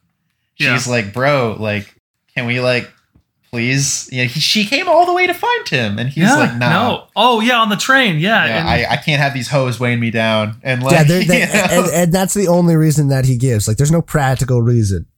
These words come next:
Speaker 3: She's like, "Nope, I have to
Speaker 2: Yeah.
Speaker 3: wander."
Speaker 2: He's like, "Women slow," and it's just like, "What?" Like, you know what I mean? It's just like,
Speaker 1: Yeah.
Speaker 2: "What the fuck?" And
Speaker 1: I,
Speaker 2: that, I don't know.
Speaker 1: yeah, I, I, I, I'm sorry. I'm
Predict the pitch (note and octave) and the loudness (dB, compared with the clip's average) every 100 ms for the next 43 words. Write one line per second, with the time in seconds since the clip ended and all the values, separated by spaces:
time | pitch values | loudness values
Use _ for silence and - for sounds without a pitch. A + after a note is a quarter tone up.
0 | _ - B2 A#2 C#3 C#3+ B2 B2+ B2+ - | _ -4 -2 2 2 0 0 0 0 0
1 | A2 A2+ A2 F2 D2+ - - _ C3 A#2+ | 0 2 2 0 -4 -10 -20 _ -4 -2
2 | A#2+ A#2 C3+ C3+ B2 - - B2+ B2 A#2+ | -2 0 0 0 0 -2 0 0 2 0
3 | B2 - C#3+ C#3+ C#3 D3+ A3+ - - C#3+ | -2 -2 -2 -2 -4 -4 -4 -4 -4 -4
4 | C#3 C#3+ C#3+ C#3+ C#3 C3+ - C#3+ C#3+ C#3 | 0 0 0 0 -2 -4 -6 -6 -2 0
5 | C3 C3 A#2 - G#2+ G2+ D#3 C#3+ B2 A#2+ | 0 -2 -6 -6 -4 -2 -2 -2 -4 -8
6 | - A#2 G#2 F#2+ C#3 B2+ B2+ E3+ E3+ D#3 | -8 -4 -2 0 0 0 0 -2 -2 -2
7 | F3+ F3 - - F3+ F3 E3+ E3 D#3+ D3+ | -4 -4 -6 -2 -2 0 -2 -2 -2 0